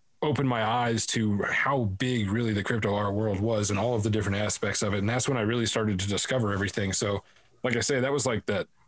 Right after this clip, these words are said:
that final thing that just got me sucked in all the way. And so once those conversations begin, that's when it really happens, you know? I mean, that's sort of how, how the podcast happened for us, right?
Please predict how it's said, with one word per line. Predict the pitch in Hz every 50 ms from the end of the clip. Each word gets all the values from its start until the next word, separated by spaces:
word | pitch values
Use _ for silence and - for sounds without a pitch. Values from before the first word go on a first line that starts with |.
| - - _ - -
that | 104 90
final | - - - 131 143 135 120 101
thing | - 135 123 110 101 95
that | 95
just | 95 107 - -
got | 135 113
me | 101 107
sucked | 101 - - - - 117 - - 131
in | 113 110
all | 110 107
the | 107 104
way. | 104 107 104 98 95
And | 90 90 -
so | - -
once | 113 113 120 113
those | - 123 107 -
conversations | - 143 131 110 107 - - 170 147 - - 120 117
begin, | 110 113 104 113 107 104
that's | 117 123 120 -
when | 135 117
it | 107
really | 101 110 113 101 98
happens, | 90 104 104 95 - 85 82 80 92
you | 95 90
know? | 92 98 90 -
I | 107
mean, | 107 107
that's | 113 117 110
sort | - - 127 113
of | 95 104
how, | 107 98 95 90 - -
how | 110 98
the | 87
podcast | - - 107 104 98 - 92 85 -
happened | - 92 85 90 90 -
for | 95 101
us, | 101 87 - -
right? | 87 92 107